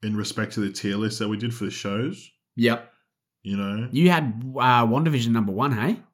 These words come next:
Speaker 1: I had WandaVision, then Loki, then Moon Knight, then Hawkeye, then Captain America.
Speaker 2: Yeah.
Speaker 1: I'm gonna put it, I don't know if I liked it more than Hawkeye or not.
Speaker 2: Mm.
Speaker 1: I liked, I liked the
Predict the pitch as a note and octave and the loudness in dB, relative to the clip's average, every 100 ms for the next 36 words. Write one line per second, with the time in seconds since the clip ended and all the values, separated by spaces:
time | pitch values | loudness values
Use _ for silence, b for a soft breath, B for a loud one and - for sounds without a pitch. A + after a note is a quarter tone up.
0 | - A#2+ B2+ A#2+ C3 C#3+ C#3 C#3+ C3+ C#3 | -6 -2 0 0 -2 -2 0 0 0 -2
1 | C3 A2+ A2+ A2 A2+ G#2+ G#2 G#2 G#2+ G#2+ | 0 2 2 0 0 0 0 0 0 0
2 | G#2+ G#2 F2+ G#2 G2+ G2+ G2 - G#2 G2+ | 0 -2 -4 -4 -4 -2 -4 -2 -4 -2
3 | G#2 G2 G2 G2 G2 - - _ _ _ | -4 -4 -4 -6 -6 -8 -14 _ _ _
4 | - A2 G2 G2 G2 F#2+ F#2 F2+ D#2 G#2 | -12 -10 -6 -6 -6 -8 -10 -12 -14 -8
5 | A2 G#2+ - _ _ _ _ _ _ _ | -4 -4 -6 _ _ _ _ _ _ _
6 | _ G#2 A2 A#2 A2+ - A#2+ A2 G2+ - | _ -6 -2 0 0 0 0 2 -2 -8
7 | _ _ _ _ _ _ _ _ _ - | _ _ _ _ _ _ _ _ _ -10
8 | A#2+ C#3 C#3 A#2+ C3 A#2+ A2 G#2 - F#2+ | -6 -4 -6 -8 -6 -4 -4 -6 -8 -8
9 | G#2 G2 F#2+ F#2 G2 G2 G2+ F#2 F2+ F2 | -8 -10 -12 -12 -12 -12 -12 -14 -16 -18
10 | F2 _ _ G2+ G2 G2+ A#2+ B2+ C3+ C3 | -20 _ _ -2 2 4 4 4 0 -2
11 | - _ _ _ _ _ _ _ _ _ | -16 _ _ _ _ _ _ _ _ _
12 | - A#2 B2+ C#3+ C#3+ C#3 B2+ A#2+ A2+ G#2+ | -4 0 2 2 -2 -2 2 2 2 -2